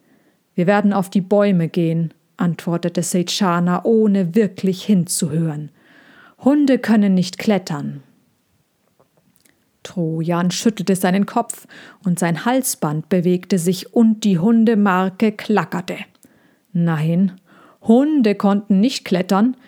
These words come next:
aber vielleicht meinte Seytschana es als Kompliment, dass sie ihn auch als kletternde Raubkatze sah. Plötzlich spitzte Seytschana die Ohren.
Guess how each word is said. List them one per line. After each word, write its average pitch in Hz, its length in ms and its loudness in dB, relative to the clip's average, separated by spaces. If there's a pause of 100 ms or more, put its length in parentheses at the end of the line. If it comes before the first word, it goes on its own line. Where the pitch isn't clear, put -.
(340)
aber 185 380 0
vielleicht 202 760 0
meinte 190 320 0
Seytschana 196 760 0
es 202 200 -2
als 196 340 -2
Kompliment, 233 1120 0 (460)
dass 170 240 -2
sie 190 100 0
ihn 180 340 0
auch 165 440 0
als 156 400 -8
kletternde 175 880 -2
Raubkatze 185 800 -2
sah. 170 440 -2 (1200)
Plötzlich 208 640 -2
spitzte - 420 -2
Seytschana 170 720 -2
die 202 200 0
Ohren. 190 500 -2